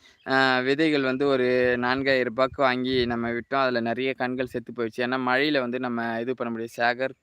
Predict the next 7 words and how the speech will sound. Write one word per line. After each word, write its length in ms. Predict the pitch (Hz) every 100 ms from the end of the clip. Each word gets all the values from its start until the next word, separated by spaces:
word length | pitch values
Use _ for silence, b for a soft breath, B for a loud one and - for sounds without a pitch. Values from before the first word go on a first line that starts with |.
| _ _
பி, 240 | 123 151 202 b b b -
நண்பா 800 | 113 123 127 - _ 110 139 180
மொத்தத்தில் 640 | 131 127 - 139 - 170
லாபம் 440 | 131 127 135 143
உண்டா? 280 | 120 117 110 -
கண்டிப்பா 480 | 131 131 143 160
வந்து, 560 | 147 131 151 147 131